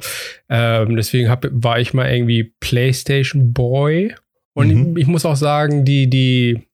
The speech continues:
Speaker 1: also für mich persönlich, die, die Exklusivtitel haben dann bei mir dann auch noch einen großen ausschlaggebenden, ähm, Reiz ausgemacht, weil, weil die, die, die Xbox Exklusivtitel, das war, war nie so etwas,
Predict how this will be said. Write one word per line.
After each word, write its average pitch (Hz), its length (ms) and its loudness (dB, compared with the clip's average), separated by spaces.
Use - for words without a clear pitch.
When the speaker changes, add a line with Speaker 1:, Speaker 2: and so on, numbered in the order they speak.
Speaker 1:
also 127 200 -2
für 139 80 0
mich 139 180 0
persönlich, 131 480 0
die, 123 280 2
die 123 180 0
Exklusivtitel 123 1040 0
haben 123 160 -2
dann 117 200 0
bei 117 100 2
mir 117 180 0
dann 113 140 0
auch 110 200 0
noch 113 120 0
einen 113 220 -2
großen 117 440 -2
ausschlaggebenden, 113 840 -2
ähm, 107 420 -2
Reiz 120 280 -2
ausgemacht, 110 640 -2
weil, 131 340 -2
weil 127 240 0
die, 127 220 -4
die, 127 300 2
die 127 200 -2
Xbox - 560 -4
Exklusivtitel, 120 720 -2
das 113 180 -4
war, 113 280 -2
war 120 240 0
nie 135 320 2
so 127 320 -2
etwas, 120 520 -4